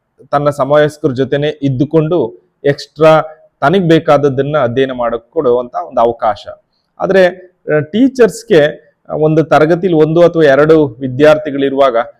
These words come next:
ಅವ್ರಿಗೆ ಉಳಿದ ವಿದ್ಯಾರ್ಥಿಗಳಿಗೆ ಒಂದ್ ರೀತಿಯ ಸಿಲೆಬಸ್ ಮತ್ತು ಈ, ಈ ಎರಡು ಮೂರು ವಿದ್ಯಾರ್ಥಿಗಳಿಗೆ ಒಂದ್ ತರದ ಸಿಲೆಬಸ್ನ ಅನುಸರಿಸೋದು ಸ್ವಲ್ಪ ಕಷ್ಟ ಆಗತ್ತೆ. But ಆದ್ರೂ ಕೂಡ ಇದೊಂದು ಒಳ್ಳೆ ವಿಧಾನ ಅಂತ ಮನೋವಿಜ್ಞಾನಿಗಳು ಅಭಿಪ್ರಾಯ ವ್ಯಕ್ತಪಡಿಸ್ತಾರೆ. ಇನ್ನು ಮೂರನೇ ವಿಧಾನ ಸ್ಪೆಷಲ್ ಕೋಚಿಂಗ್,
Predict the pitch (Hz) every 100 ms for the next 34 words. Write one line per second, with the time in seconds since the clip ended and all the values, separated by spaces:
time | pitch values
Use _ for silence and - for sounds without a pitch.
0 | _ - 123 135 127 127 147 165 147 135
1 | 151 135 135 139 123 131 143 131 139 -
2 | 131 127 127 - 123 120 123 135 135 135
3 | 131 143 139 131 127 131 123 110 120 123
4 | 123 113 107 117 117 120 104 - 117 123
5 | 123 - 107 - _ 143 151 175 175 190
6 | - 160 147 - - - 156 113 - 160
7 | _ _ _ 196 175 185 226 220 233 214
8 | 160 151 156 190 175 165 160 151 135 131
9 | 143 160 131 139 123 120 123 147 147 113
10 | 117 - 147 - 165 147 - - - -
11 | 175 196 175 214 240 226 202 180 185 202
12 | 156 143 - - - 143 - 160 143 120
13 | - 87